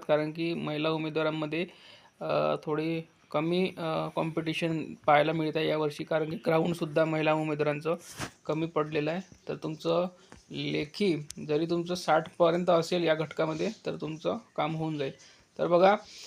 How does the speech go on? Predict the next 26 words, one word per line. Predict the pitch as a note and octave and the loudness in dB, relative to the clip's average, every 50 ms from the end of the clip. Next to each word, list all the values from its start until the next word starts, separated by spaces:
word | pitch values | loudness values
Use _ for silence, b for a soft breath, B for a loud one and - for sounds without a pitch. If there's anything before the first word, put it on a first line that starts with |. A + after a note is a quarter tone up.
| B B B B - | B B B B -2
अ, | D3 D3+ D#3 | 2 4 4
कट | D#3 D3+ - E3 E3 E3 F3+ | 4 6 4 4 6 6 6
ऑफ | F#3 F#3 F#3 - | 4 4 2 0
तुम्हाला | F3+ F3 F3 F3+ | 0 2 2 2
सांगितलं | F3+ E3+ E3 E3+ E3+ E3+ E3+ E3 | 2 2 2 2 0 0 2 0
आहे | E3+ E3+ | 0 0
मी, | E3 E3+ G#3 - - - - - - - - - - | 0 -4 -6 -8 -10 -14 -14 -16 -14 -14 -16 -4 -2
पंच्याहत्तर | - D3 D#3+ - - F3+ F3 F3 - F3+ F3+ | -2 -2 -2 0 0 0 0 2 0 0 0
plus | F3+ F3+ F3+ F3+ F3 | 0 2 4 4 4
जर | E3 D#3 E3 E3 E3 | 4 4 0 0 0
तुम्हाला | D#3+ - E3 E3+ E3 E3+ | -2 -4 -2 -2 -2 -2
पुरुष | E3+ - E3+ F3+ F#3 F#3 - | -2 -2 0 0 2 2 2
उमेदवारांना | F3 F3 F3 E3 E3+ E3+ E3 E3 E3 E3+ | 0 0 4 6 6 6 6 6 4 4
असतील, | E3 D#3 - - - E3+ F3 G#3 - - _ _ _ - | 2 2 0 -2 -4 -4 -4 -4 -8 -12 _ _ _ -6
तर | D3+ | -6
तुम्ही | D#3+ E3 D#3+ E3+ F3+ | -4 -2 -4 -4 -2
सेफ | F3 - F3 E3+ E3+ | 0 0 0 0 0
झोनमध्ये | D#3+ E3+ E3+ E3+ E3+ E3+ E3+ | 0 0 2 2 2 2 2
जा-, | D#3+ D#3+ D#3 D#3+ D#3+ D3 | 2 4 4 4 2 2
जाणार | D3 D#3 D3+ D3 D#3 D#3 D#3+ F3+ F3+ b b b b b b b b b b - | 4 4 4 4 4 2 0 0 -4 b b b b b b b b b b -4
आणि | - D3+ D#3 D#3+ F3 F3+ F#3 F#3 F#3+ F#3+ F#3+ F#3 - - | -4 -2 -2 0 0 0 2 2 2 2 2 0 2 2
पंचावन्न | E3+ E3+ F3 E3+ E3+ - F3+ F#3 F#3 F3 D#3 D#3 | 2 2 2 0 2 4 4 6 6 4 2 0
किंवा | D3+ - E3 E3+ D#3 | -2 0 2 6 6
अठ्ठावन्न | D#3+ D#3 - - _ - G3 F#3+ G3 G3 G3 G3 G3 | 6 4 2 -4 _ 4 6 8 8 6 6 2 2
गुणच्या | G3 F#3+ F#3+ F3+ D#3+ D3 C#3+ - _ _ - - - - - E3+ F3 | 2 2 2 0 -2 -4 -8 -12 _ _ -20 -20 -10 -2 0 0 0
प्लस | E3+ - - _ - F3+ F#3 F#3+ F#3 | 0 -4 -10 _ 2 2 4 4 2